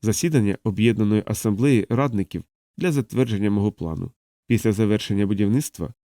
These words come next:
флот має відбути в напрямку отриманої передачі негайно.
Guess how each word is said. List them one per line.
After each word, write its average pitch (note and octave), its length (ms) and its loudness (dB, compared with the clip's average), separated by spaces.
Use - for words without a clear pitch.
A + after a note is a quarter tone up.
флот F3+ 300 2
має A2 440 4
відбути A2 520 0
в G#2+ 100 -2
напрямку G2+ 520 -2
отриманої G2+ 520 0
передачі A2 500 -2
негайно. F#2 480 0